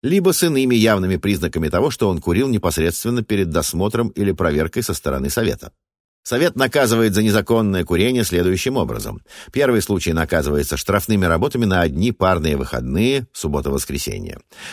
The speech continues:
Второй случай наказывается штрафными работами на одни парные выходные и арестом на одни парные выходные. Третий случай наказывается арестом на четыре парных выходных.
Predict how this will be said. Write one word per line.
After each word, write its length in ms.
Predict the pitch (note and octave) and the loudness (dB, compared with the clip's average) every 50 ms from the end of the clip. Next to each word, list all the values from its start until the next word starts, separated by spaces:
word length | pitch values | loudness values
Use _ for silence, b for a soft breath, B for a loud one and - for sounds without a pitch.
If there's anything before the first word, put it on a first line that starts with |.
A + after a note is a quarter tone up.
| B B | B B
Второй 400 | - - - F#2+ F2 F2+ A2 B2+ | -8 -2 0 2 2 4 2 2
случай 400 | - - D#3+ E3 - - E3 D#3 | 2 0 -2 0 0 0 0 2
наказывается 640 | C#3 G#2+ - - A2+ A2+ A2 A2+ A#2 A#2 G#2+ - B2+ | 2 2 2 2 2 2 4 4 2 2 2 0 -2
штрафными 480 | G#2+ - - G2+ G2 - - A2+ G2 F#2 | -2 0 0 0 0 0 0 2 2 4
работами 580 | F2 E2 D#2 E2 A#2 - - C3 C#3+ D3 C#3+ B B B B B | 4 4 2 2 2 0 0 0 0 -2 -2 B B B B B
на 200 | - B2 B2+ A#2+ | 0 2 2 2
одни 420 | - - G#2 G2+ E2+ F2+ G2+ A#2+ B2 | 2 2 0 2 2 2 2 2 2
парные 480 | - A2 G2+ F#2 E2+ D#2+ D#2+ D#2 D2 | 2 2 2 2 2 2 0 0 0
выходные 540 | C#2+ C#2 - E2 D2 D#2 A2 D3+ E3 D#3+ B2+ | 0 0 0 -2 -2 0 0 0 0 0 0
и 120 | - G#2+ | 2 2
арестом 460 | G#2 F#2+ F2+ G2+ A#2 - - A#2+ A2+ G#2 | 2 4 2 2 0 0 -2 -2 0 0
на 120 | F2 E2 | 2 0
одни 260 | D#2+ C2+ C2+ F2+ B2 | 0 0 0 -2 -2
парные 400 | - - D#2+ D2 C#2+ D2+ E2 F2 | 0 0 0 0 0 0 -2 -2
выходные. 520 | F2+ F#2 - B2+ A#2+ G2+ B1+ A#1 - - - - _ _ _ _ _ _ - | -2 -2 -2 -2 -2 -4 -4 -6 -8 -12 -16 -20 _ _ _ _ _ _ -2
Третий 300 | F#2+ F#2 F#2 - B2 B2 | 0 0 0 0 0 -2
случай 360 | - - C#3+ C3+ - C#3+ C3+ | -2 -4 -4 -2 -2 0 2
наказывается 680 | A#2+ F#2 D#2+ F2 E2+ E2 D#2 E2 D#2+ D#2+ - - D#2+ | 2 2 2 2 2 2 2 2 2 2 2 2 2
арестом 380 | D#2+ E2+ E2+ D2+ - D2+ C#2+ C#2+ | 2 2 2 0 -2 -2 -4 -2
на 80 | C#2 | -4
четыре 340 | - - - - E2+ D#2+ C#2+ | -4 -6 -4 -2 -2 -2 0
парных 400 | C2+ E2 D2+ C#2+ C#2 C#2 C2 - | 0 0 0 0 0 -2 -4 -4
выходных. 520 | C#2 C2+ - G2 F#2+ E2 C#2+ - - - | -4 -2 -2 -2 0 -2 -2 -4 -6 -12